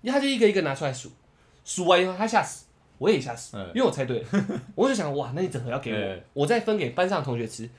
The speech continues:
Speaker 1: 就他一声不吭的叫我回座位坐好，
Speaker 2: 嗯。
Speaker 1: 然后每个人发一个，
Speaker 2: 就不给你。
Speaker 1: 然后给我发三个，
Speaker 2: 哦。
Speaker 1: 但是他骗我，
Speaker 2: 嗯。
Speaker 1: 所以他来我旁边发三个的时候，我就跟老师讲说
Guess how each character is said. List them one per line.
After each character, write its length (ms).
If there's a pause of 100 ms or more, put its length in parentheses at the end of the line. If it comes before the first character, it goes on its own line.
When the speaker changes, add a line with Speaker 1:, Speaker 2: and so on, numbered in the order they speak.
(160)
Speaker 1:
就 160
他 100
一 200
声 400
不 140
吭 260
的 260 (640)
叫 160
我 80
回 120
座 140
位 100
坐 120
好， 120
Speaker 2:
嗯。 180 (180)
Speaker 1:
然 140
后 140
每 200
个 120
人 160
发 220
一 100
个， 140 (320)
Speaker 2:
就 100
不 120
给 220
你。 60
Speaker 1:
然 100
后 140
给 160
我 160
发 200
三 300
个， 100 (200)
Speaker 2:
哦。 520
Speaker 1:
但 100
是 60
他 80 (100)
骗 220
我， 120 (200)
Speaker 2:
嗯。 520
Speaker 1:
所 140
以 100
他 180
来 100
我 60
旁 120
边 120
发 160
三 260
个 120
的 60
时 100
候， 200 (300)
我 100
就 120
跟 220
老 160
师 180
讲 140 (100)
说 340